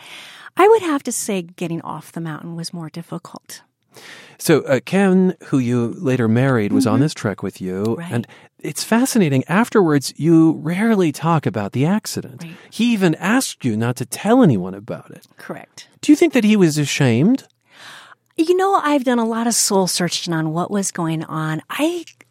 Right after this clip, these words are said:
Speaker 1: I'm, of course, speculating. I don't really know. But I think there was a sense of guilt 'cause the trip was his idea. And so maybe he felt guilty about it. It's also possible he felt ashamed or embarrassed, you know, because he had a lot of experience as a mountaineer, and, and I did too.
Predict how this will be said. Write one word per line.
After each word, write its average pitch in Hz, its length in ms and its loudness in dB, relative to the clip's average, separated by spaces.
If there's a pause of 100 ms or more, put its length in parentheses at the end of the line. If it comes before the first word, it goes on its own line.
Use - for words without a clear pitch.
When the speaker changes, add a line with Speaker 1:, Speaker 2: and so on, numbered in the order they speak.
Speaker 1:
I'm, 208 120 0
of 220 40 -2
course, 262 220 0
speculating. 156 560 -2
I 156 40 -4
don't 165 200 -2
really 185 240 0
know. 185 200 2 (440)
But 277 80 0
I 285 100 4
think 359 280 0
there 392 140 2
was 359 180 0
a 302 40 -2
sense 254 300 -2
of - 160 -12
guilt - 320 -4
'cause 214 160 -4
the 226 120 0
trip - 380 -2
was - 380 -6
his 240 220 0
idea. 165 720 -6 (400)
And 214 120 -2
so 220 200 0
maybe 226 260 0
he 285 160 2
felt 247 240 -2
guilty 254 400 -2
about 247 380 0
it. 247 160 -2
It's 233 180 -6
also 247 460 -2
possible 226 460 -4
he 214 180 -6
felt 220 260 -2
ashamed 208 540 -2
or 196 180 -2
embarrassed, 190 640 0
you 190 100 -6
know, 175 160 -4
because 190 360 -4
he - 340 -4
had 440 120 4
a 220 40 4
lot 175 240 2
of 185 80 -2
experience 185 460 -2
as 175 80 -4
a 175 40 0
mountaineer, 170 520 0
and, 190 260 -2
and 185 180 -2
I 190 120 0
did 202 180 0
too. 175 320 0